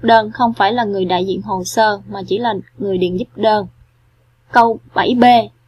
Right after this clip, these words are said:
nếu như hồ sơ có nhờ luật sư thì họ sẽ chọn câu bảy B. Qua trang cuối cùng là phần chín, thông tin cần điền thêm. Nếu như ở các phần trên không đủ chỗ điền thông tin thì các thông tin còn thiếu sẽ điền ở phần chín này.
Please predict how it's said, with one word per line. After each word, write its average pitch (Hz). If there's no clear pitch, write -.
nếu 269
như 262
hồ 226
sơ 226
có 262
nhờ 262
luật 190
sư 220
thì 214
họ 185
sẽ 220
chọn 208
câu 220
bảy 196
B. 240
Qua 254
trang 240
cuối 294
cùng 202
là 202
phần 196
chín, 247
thông 247
tin 240
cần 202
điền 196
thêm. 226
Nếu 277
như 294
ở 226
các 302
phần 214
trên 233
không 247
đủ 226
chỗ 269
điền 214
thông 233
tin 233
thì 220
các 254
thông 247
tin 233
còn 190
thiếu 254
sẽ 226
điền 214
ở 196
phần 214
chín 254
này. 214